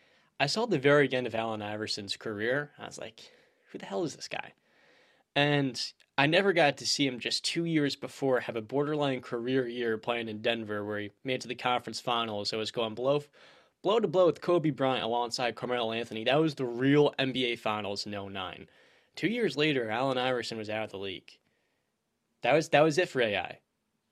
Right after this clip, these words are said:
Gone. And I look at Russell Westbrook and I say, that's exactly how kids today that are eight, nine, ten years old, the same way I was a decade ago, are looking at him. They're saying, "Who the hell is this guy?" This was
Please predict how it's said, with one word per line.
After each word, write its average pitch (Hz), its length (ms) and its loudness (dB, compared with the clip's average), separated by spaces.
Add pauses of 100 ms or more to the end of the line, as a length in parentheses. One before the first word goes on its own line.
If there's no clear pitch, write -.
(540)
Gone. 110 220 0 (720)
And 143 320 4
I 135 60 4
look 170 240 2
at 160 60 -2
Russell 151 280 2
Westbrook 135 460 2
and 120 100 -4
I 110 60 -2
say, 107 240 -2
that's 110 180 0
exactly 117 560 0
how 120 200 0
kids - 340 -2
today 117 300 0
that 131 140 -4
are 98 220 -4
eight, 131 320 -2
nine, 117 360 -6
ten 117 120 -8
years 113 180 -8
old, 120 200 -4
the 117 40 -10
same 113 200 -6
way 113 100 -6
I 110 80 -4
was 120 220 -6
a - 20 -16
decade 127 320 -4
ago, 156 320 -2 (300)
are 131 80 -2
looking 143 320 0
at 110 140 -4
him. 110 120 -8
They're - 80 -12
saying, 127 200 -6
"Who 151 100 -4
the 160 80 -4
hell 180 220 0
is 143 100 -4
this - 140 -12
guy?" - 260 -6 (920)
This 143 160 -4
was 151 320 -2